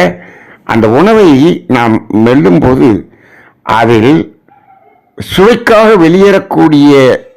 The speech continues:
ஜீவகாந்தம் என்பது ஒரு பகுதியாக, ஒரு சிறு பகுதி.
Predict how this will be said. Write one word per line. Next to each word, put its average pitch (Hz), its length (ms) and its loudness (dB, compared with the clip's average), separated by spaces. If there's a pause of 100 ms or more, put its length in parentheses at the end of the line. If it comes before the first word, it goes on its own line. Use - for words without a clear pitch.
ஜீவகாந்தம் 151 500 2
என்பது 139 340 2
ஒரு 110 160 -2
பகுதியாக, 135 800 -2 (600)
ஒரு 123 200 0
சிறு 180 280 -2
பகுதி. 147 560 -2